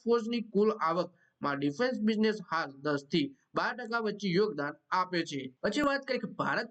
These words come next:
ફોર્જે ચેતવણી આપી છે કે પડકારજનક માંગની સ્થિતિને જોતા નાણાકીય વર્ષ બે હજાર છવ્વીસના બીજા છ મહિનામાં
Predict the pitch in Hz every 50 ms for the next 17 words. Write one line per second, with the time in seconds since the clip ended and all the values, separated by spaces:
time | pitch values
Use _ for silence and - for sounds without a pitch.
0 | - - 233 233 214 208 254 254 247 247 175 156 156 156 196 208 220 226 214 202
1 | 190 202 202 180 196 196 208 202 - 156 147 151 156 214 220 220 202 202 202 208
2 | 208 175 165 151 151 156 170 175 - - 156 147 151 160 156 156 156 139 139 139
3 | 139 135 135 135 139 151 175 220 226 220 240 240 233 233 220 220 214 214 220 220
4 | 214 214 - 135 139 160 165 165 180 170 160 156 156 156 139 139 - - 156 175
5 | 190 196 185 180 185 170 -